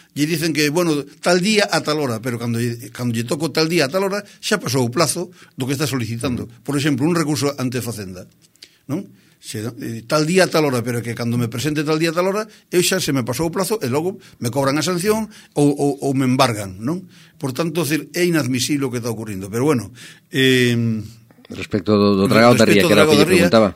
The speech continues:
Speaker 1: esa, esta reunión telemática, en vez de
Speaker 2: Mm.
Speaker 1: presencial, éramos catro alcaldes máis o, o seu delegado, poñendo máscara, pois xa estaba o bozal, como lle queira chamar cada un, non? Eh, podemos ter a reunión, está habendo reunións no Parlamento, hoxe está o Parlamento
Speaker 2: Mm.
Speaker 1: reunido.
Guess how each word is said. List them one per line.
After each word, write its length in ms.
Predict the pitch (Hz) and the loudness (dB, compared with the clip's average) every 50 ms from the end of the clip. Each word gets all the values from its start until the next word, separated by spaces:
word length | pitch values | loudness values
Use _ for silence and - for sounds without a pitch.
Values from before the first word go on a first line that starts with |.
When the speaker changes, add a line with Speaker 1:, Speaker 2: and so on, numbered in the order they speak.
| - - | -2 0
Speaker 1:
esa, 160 | 151 131 151 - - | 0 0 0 0 0
esta 240 | 151 - - 151 | -2 0 2 2
reunión 320 | 135 139 135 143 147 139 123 | 2 4 4 4 4 4 4
telemática, 640 | - 131 127 131 139 165 202 202 160 175 160 160 139 | 2 0 2 2 2 2 2 0 0 -2 -2 -2 -2
en 160 | 120 120 120 | -2 -2 -2
vez 80 | 117 | -2
de 80 | 113 107 | -2 -4
Speaker 2:
Mm. 60 | 110 117 | -6 -8
Speaker 1:
presencial, 340 | 120 120 117 123 185 202 196 - | -8 -6 -6 -4 -4 -4 -4 -6
éramos 320 | 127 113 107 104 107 - | -6 -8 -8 -8 -10 -10
catro 320 | - - 113 110 123 120 | -8 -8 -8 -6 -6 -6
alcaldes 400 | 113 113 117 160 147 127 117 104 | -6 -4 -4 -4 -4 -4 -4 -6
máis 240 | 98 113 120 113 - | -8 -10 -10 -10 -10
o, 160 | 113 107 113 - - - - - _ - | -10 -12 -12 -16 -20 -20 -20 -20 _ -12
o 20 | 120 | -8
seu 80 | 113 123 | -6 -4
delegado, 400 | 123 143 160 175 185 190 202 165 | -2 0 2 4 4 2 2 0
poñendo 320 | 120 123 127 131 131 123 | -2 -2 0 0 0 0
máscara, 560 | 127 127 127 117 - - - 156 165 175 220 - - - - - | 0 0 -2 -4 -4 -4 -2 -2 -2 -2 -4 -12 -20 -20 -20 -16
pois 160 | - - 120 - | -10 -8 -8 -6
xa 80 | 117 | -6
estaba 240 | 104 - - 147 139 | -6 -2 0 0 2
o 160 | 127 113 107 | 2 0 0
bozal, 400 | 101 110 113 - 160 143 117 101 | -2 -2 0 2 2 2 2 0
como 160 | - 104 110 | -4 -4 -4
lle 160 | 110 95 107 113 | -4 -4 -2 -2
queira 160 | 120 110 110 | -2 -2 -2
chamar 320 | 101 - 117 117 113 107 | -2 -2 -2 -2 -2 0
cada 160 | 127 131 147 | 0 2 2
un, 240 | 175 190 214 - - - - - - _ _ - | 2 2 0 -4 -6 -14 -20 -20 -20 _ _ -4
non? 240 | 135 175 226 226 - - - - _ _ - | -2 -2 -2 -4 -8 -14 -20 -20 _ _ -4
Eh, 400 | - 147 139 131 131 127 123 120 120 139 123 | -2 0 0 2 0 0 0 -2 -6 -8 -8
podemos 320 | - 135 151 180 170 135 | -6 -2 -2 0 0 0
ter 80 | - - 104 92 | -2 -4 -8 -8
a 80 | 92 | -8
reunión, 320 | 95 101 139 196 233 240 190 123 | -6 -2 -2 0 0 0 -2 -2
está 160 | - - 139 | -4 -2 -2
habendo 240 | 139 135 131 131 123 | 0 2 2 2 2
reunións 320 | 113 123 123 123 123 117 113 | 2 2 2 2 2 2 0
no 80 | 113 | -2
Parlamento, 400 | 110 92 95 117 160 190 165 175 | -4 -4 -2 0 0 0 0 0
hoxe 160 | 165 160 - | -2 -2 -2
está 80 | 165 - | -2 -2
o 80 | 156 120 | -2 -2
Parlamento 400 | 123 113 120 117 120 110 107 110 | -2 -4 -4 -2 -4 -4 -4 -4
Speaker 2:
Mm. 80 | 87 | -6
Speaker 1:
reunido. 480 | 85 82 113 165 202 175 135 107 95 | -4 -4 -2 -2 -2 -2 -4 -6 -8